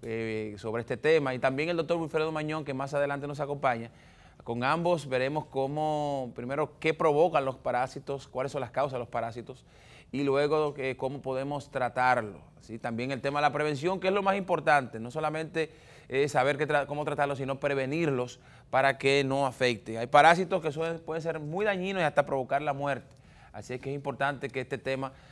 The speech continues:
lo podamos tratar y que usted pueda aprender y hacer sus preguntas. Así es que, como siempre, abre-, abrimos los teléfonos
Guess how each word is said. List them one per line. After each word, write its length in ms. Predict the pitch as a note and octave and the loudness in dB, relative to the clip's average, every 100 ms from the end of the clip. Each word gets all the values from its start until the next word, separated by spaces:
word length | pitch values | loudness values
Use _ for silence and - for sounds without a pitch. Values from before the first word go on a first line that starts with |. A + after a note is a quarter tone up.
| - - | -20 -10
lo 120 | A#2 | -6
podamos 300 | A#2 B2 C3+ | -2 -2 -2
tratar 380 | B2+ B2 C3 C3 | -4 2 0 0
y 40 | |
que 80 | A2+ | -6
usted 160 | B2+ | -8
pueda 220 | A#2+ B2+ B2+ | -6 -2 -2
aprender 360 | A#2 A#2 B2+ | -2 -4 -4
y 20 | |
hacer 180 | A#2+ D3+ | -4 -4
sus 160 | D3 E3 | -6 -4
preguntas. 560 | D#3 C#3+ D3 B2 G#2+ | -2 -2 -2 -6 -10
Así 160 | A2 A#2+ | -12 -14
es 60 | A#2 | -10
que, 180 | C3+ | -10
como 260 | A#2 A#2+ A#2 | -10 -10 -8
siempre, 300 | C3 C3+ C3+ | -6 -4 -2
abre-, 220 | B2 B2 B2 | -2 -2 -4
abrimos 540 | A2 G#2+ G#2 B2 C3+ | -6 -6 -8 -6 -6
los 100 | C3 | -4
teléfonos 520 | C#3 C3 B2 B2+ A#2+ | -2 -2 -4 -10 -12